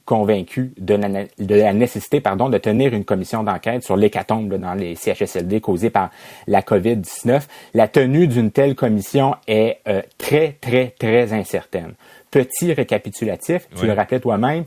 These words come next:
Speaker 1: au plus fort de la pandémie ce printemps, Fran-, euh, François Legault, le premier ministre, disait, « On va trouver une façon, là, d'aller au fond des choses, de savoir pourquoi ça a aussi mal été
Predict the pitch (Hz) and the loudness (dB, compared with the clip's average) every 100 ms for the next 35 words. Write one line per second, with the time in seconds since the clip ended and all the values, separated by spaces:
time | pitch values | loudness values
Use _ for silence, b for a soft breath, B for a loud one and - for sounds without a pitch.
0 | - 117 107 110 131 127 107 107 104 101 | -2 -2 0 0 2 2 0 -2 0 -2
1 | 117 - 95 87 131 156 B B B B | -4 -6 -10 -4 -4 -4 B B B B
2 | - - - 101 - 101 - 104 123 104 | -18 -8 -4 -4 2 0 2 0 2 4
3 | 110 143 107 101 101 123 123 95 113 185 | 2 0 -2 0 2 2 0 2 2 2
4 | B - 120 - 190 202 123 - 135 101 | B -4 -2 0 2 2 0 0 -2 0
5 | 98 101 110 - 120 113 95 131 135 104 | 0 0 0 -2 0 0 2 2 2 0
6 | 110 123 123 156 143 151 156 147 104 101 | 0 0 2 2 2 4 4 4 -2 -2
7 | 113 110 147 120 101 127 | -2 0 2 2 2 2